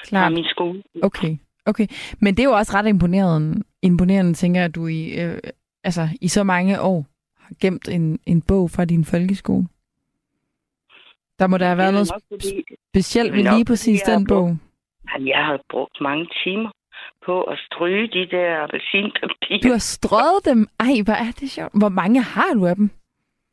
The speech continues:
Speaker 2: Jeg har nok en hundrede og tyve stykker, tror jeg.
Speaker 1: Okay, og hvor, altså, over hvor lang en periode har du samlet dem, tror du?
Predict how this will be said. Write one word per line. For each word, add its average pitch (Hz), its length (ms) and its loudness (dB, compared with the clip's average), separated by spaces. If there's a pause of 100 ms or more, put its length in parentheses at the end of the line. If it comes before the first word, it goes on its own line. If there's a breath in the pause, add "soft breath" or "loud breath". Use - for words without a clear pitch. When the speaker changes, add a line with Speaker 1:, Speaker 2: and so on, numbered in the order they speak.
(400)
Speaker 2:
Jeg - 60 -18
har 135 200 -4
nok 143 260 -2 (160)
en 131 320 -10
hundrede 143 380 -8
og 139 80 -14
tyve 151 340 -8
stykker, - 380 -10
tror - 260 -12
jeg. - 100 -8 (960)
Speaker 1:
Okay, 220 400 2
og 196 60 2
hvor, 175 240 -2
altså, - 220 -4 (840)
over 180 140 4
hvor 170 80 0
lang 180 220 2
en 208 60 4
periode 196 540 2 (360)
har 190 80 2
du 180 80 2
samlet 214 360 2
dem, 226 140 4
tror 233 180 2
du? 180 140 2